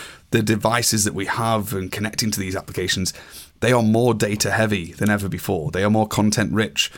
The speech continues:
than ever before. As we see more SaaS getting adopted, and even starting to see things in the future, I think, where operating systems are even getting streamed down to endpoints. Again, it just increases that amount of data, uh, really going over the internet.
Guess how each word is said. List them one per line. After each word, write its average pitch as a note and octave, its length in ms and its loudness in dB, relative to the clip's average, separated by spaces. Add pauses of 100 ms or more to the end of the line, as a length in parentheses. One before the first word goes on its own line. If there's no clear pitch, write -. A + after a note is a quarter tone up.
(120)
than G#2 100 2
ever F#2+ 200 0
before. E2+ 460 -4 (380)
As A2 120 2
we A#2+ 80 2
see A2 240 2
more A2 260 4
SaaS - 320 2
getting - 240 0
adopted, G#2+ 580 2 (220)
and A2 100 2
even E3+ 220 2
starting A#2 300 2
to G#2 80 -2
see A2 160 0
things G#2+ 360 2
in G#2+ 60 0
the F#2+ 80 0
future, A#2+ 400 0
I G2+ 60 2
think, G2+ 240 0
where F#2+ 220 -4
operating G2+ 600 0
systems - 720 -4
are G#2+ 60 2
even G#2+ 240 2
getting F2+ 200 -4
streamed F2+ 540 -2
down F2+ 220 -2
to - 100 -8
endpoints. F2+ 680 -2 (640)
Again, G#2+ 240 -4
it - 60 -10
just A2+ 200 0
increases G#2 480 0
that E2+ 140 -6
amount F2 260 -6
of E2 80 -10
data, F2 480 -6 (400)
uh, F2 240 -2
really F#2+ 240 0
going F2 260 -4
over E2 140 -8
the F2 100 -2
internet. - 380 -6